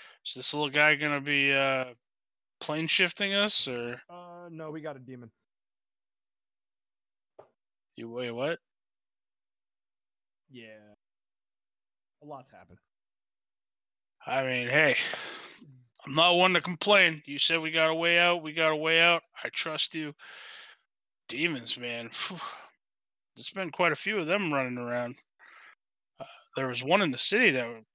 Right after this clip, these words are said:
Speaker 1: I heard was causing a ruckus here, and, uh, I think it was more of a devil, I guess. I guess there's a distinction. I don't know. They're all the
Speaker 2: There's a
Speaker 1: same to me.
Speaker 2: distinction. It's the whole infighting thing. Don't say that to him.
Speaker 1: Oh, all right. Uh,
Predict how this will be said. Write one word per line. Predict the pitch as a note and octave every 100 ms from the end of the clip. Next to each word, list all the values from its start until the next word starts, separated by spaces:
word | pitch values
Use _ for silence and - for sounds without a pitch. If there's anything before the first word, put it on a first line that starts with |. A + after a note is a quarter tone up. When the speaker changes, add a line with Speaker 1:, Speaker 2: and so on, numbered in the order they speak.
| - -
Speaker 1:
I |
heard | C#3 C#3+ C3
was | A2+
causing | - D3+ C#3+ C3 A#2 A2+ A#2
a |
ruckus | A2+ C#3+ F#3+ B2 -
here, | D#3+ F#3+ C3+
and, | A#2+ A2+ _ _ - - - _ _ -
uh, | D3+ D3+ D3
I | C3+
think | G#3 F#3
it |
was | E3 C#3+
more | D#3+ D3+
of | B2+
a | A2+ -
devil, | E3+ F3 F#3 E3 F3
I | F3+
guess. | F3+ F#3 F3+ C3
I |
guess | B2 C#3+ D3 -
there's | C#3 C3
a |
distinction. | B2 C3 - C#3+ C3 - C#3+ C3 - -
I | B2 B2
don't | B2 A#2+
know. | B2 B2 -
They're | B2+ B2
all | A#2+ A#2+
the |
Speaker 2:
There's | A#2+
a | D3
Speaker 1:
same | B2+ A#2+
to |
me. | A#2
Speaker 2:
distinction. | A2+ D3 C3 C#3+
It's | C#3+ -
the | D#3
whole | D3 C#3 C3 A#2 - -
infighting | B2+ A#2 C3 B2 A#2+ A2
thing. | B2+ B2
Don't | B2+ C3+ -
say | C3 B2
that | A#2+ A#2
to | B2
him. | A#2 B2 _ - - - -
Speaker 1:
Oh, | C3 C3 A#2+
all | C3+ C3+
right. | B2+ B2 C3 B2 -
Uh, | C3+ C3 B2